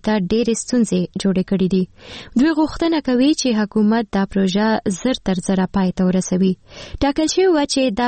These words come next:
پروجیکټ په شپږو میاشتو کې مکمل شي، خو په څلورو میاشتو تېرېدو سربیره هم لا د خلکو په وینا نیمه برخه کار نه دی شوی. حکومتي چارواکي وایي هڅه کوي چې تر مای میاشتې سرته ورسوي.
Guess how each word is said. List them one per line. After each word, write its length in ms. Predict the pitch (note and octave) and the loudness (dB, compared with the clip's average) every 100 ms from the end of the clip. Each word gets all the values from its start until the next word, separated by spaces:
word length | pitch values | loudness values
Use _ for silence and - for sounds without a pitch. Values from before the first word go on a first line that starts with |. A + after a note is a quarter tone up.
| A#3+ | -2
پروجیکټ 480 | G#3+ G3 A#3 - - | -2 0 -2 -2 -6
په 100 | G#3 | -4
شپږو 320 | - C4+ A3+ G3 | -2 0 2 0
میاشتو 300 | F#3+ - G3 | 0 -2 0
کې 80 | G3 | 2
مکمل 420 | G3 G#3 G3+ A#3+ C4+ | 2 2 2 2 0
شي، 100 | E4 E4+ | 0 0
خو 100 | D4 - | -2 -2
په 100 | B3+ - - - - | -4 -6 -18 -10 -4
څلورو 420 | B3+ B3 E4 E4+ B3 | 0 2 2 2 2
میاشتو 380 | A#3 A3+ - C4 | 0 -2 -4 -2
تېرېدو 400 | G#3+ G3 F3+ G#3 G3+ | 0 -2 0 -2 0
سربیره 440 | G3 F3 G3 G3 F#3+ G3 | -2 0 0 0 0 2
هم 100 | A#3 G#3+ | 2 2
لا 100 | G3 G3+ - F#3 F#3 G#3 _ - G3+ - G#3 | 2 0 -2 -4 -4 -14 _ -4 -2 0 -2
د 100 | - | 0
خلکو 300 | C4+ - G#3+ | -2 -2 -2
په 140 | F#3 | 0
وینا 240 | F#3 F#3+ D#4 - - - C#4 | 2 2 0 -6 -20 -2 2
نیمه 240 | D#4+ C#4+ G#3 | 2 2 0
برخه 240 | A3 B3+ B3 | -2 -4 -2
کار 240 | G3 F#3 - G3 | -2 -2 0 0
نه 80 | F#3+ | 2
دی 120 | F3+ - | 0 -2
شوی. 240 | F#3+ F#3 F#3 - - - | 0 -2 -4 -12 -16 -4
حکومتي 560 | A#3+ - C#4+ C#4+ D#4 D#4+ - | -2 2 0 0 0 0 0
چارواکي 500 | B3+ A3 A3+ - A3 | -2 0 -2 0 0
وایي 180 | G#3+ A3+ | 2 0
هڅه 260 | G#3+ A#3 G3+ F#3+ | 0 -2 -4 -2
کوي 240 | F#3 G#3+ A#3 | 0 0 0
چې 100 | G#3+ G#3 | -2 -2
تر 140 | G3 G3 | 2 2
مای 160 | B3 C4 F#3+ | 2 2 2
میاشتې 480 | F3+ - G3+ G#3 | 0 -2 -2 -2
سرته 320 | G#3 F#3 F#3+ F#3 | -2 -4 -2 0
ورسوي. 460 | F#3 - F#3+ G3+ | 0 0 0 0